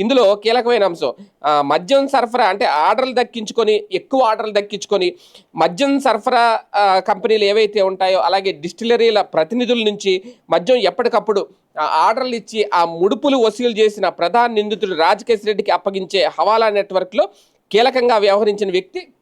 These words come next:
పి దిలీప్ పట. ఇప్పుడు ఇతన్ని, ఆ, చెన్నై విమానాశ్రయంలో సిట్ అధికారులు అదుపులోకి తీసుకున్నారు. మద్యం కుంభకోణంపై సిట్ దర్యాప్తు వేగవంతమైనప్పటి నుంచి కూడా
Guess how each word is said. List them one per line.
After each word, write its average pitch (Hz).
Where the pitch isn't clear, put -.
పి 262
దిలీప్ 208
పట. 135
ఇప్పుడు 240
ఇతన్ని, 226
ఆ, 170
చెన్నై 262
విమానాశ్రయంలో 233
సిట్ 208
అధికారులు 208
అదుపులోకి 202
తీసుకున్నారు. 180
మద్యం 185
కుంభకోణంపై 233
సిట్ 202
దర్యాప్తు 214
వేగవంతమైనప్పటి 196
నుంచి 190
కూడా 170